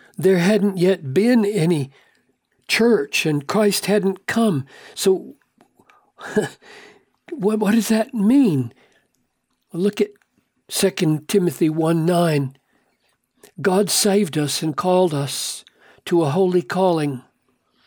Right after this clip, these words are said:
not because of our works, but because of his own purpose and grace, which he gave us,"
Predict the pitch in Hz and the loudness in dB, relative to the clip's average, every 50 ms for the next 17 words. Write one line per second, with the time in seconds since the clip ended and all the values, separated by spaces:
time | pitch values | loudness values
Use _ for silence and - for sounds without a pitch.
0 | _ _ _ _ - 180 185 175 160 170 - - 185 156 165 160 175 156 160 165 | _ _ _ _ -2 -2 -2 -2 -4 -4 -2 -2 -2 -2 -2 -2 -2 0 0 2
1 | 175 180 180 160 139 - - - 175 - - 151 139 - - 180 165 147 170 147 | 2 2 2 0 -2 -6 -10 -8 -8 -8 -6 -8 -6 -4 -4 -4 -4 -4 -6 -10
2 | 143 131 - _ - - - - - - - _ _ _ - 160 151 135 185 196 | -10 -12 -14 _ -20 -20 -20 -20 -20 -20 -20 _ _ _ -6 -2 0 2 2 4
3 | 202 208 202 196 - - 202 190 - - 156 135 - - - - 180 170 170 165 | 2 2 0 -2 -2 -2 -2 -2 -2 -4 -6 -4 -4 -4 -4 -2 0 0 0 0
4 | 139 123 131 165 175 190 196 202 185 160 135 - - - - - 165 147 - - | -2 -2 0 2 4 4 4 4 2 2 -2 -4 -6 -6 -6 -6 -6 -4 -2 -2
5 | 175 170 143 123 117 120 127 175 185 202 202 208 170 160 151 151 147 147 139 - | -2 -2 -2 -4 -6 -4 -2 2 4 4 4 2 2 0 0 0 0 -2 -2 -2
6 | - - - - - - - | -2 -2 -2 -4 -4 -8 -10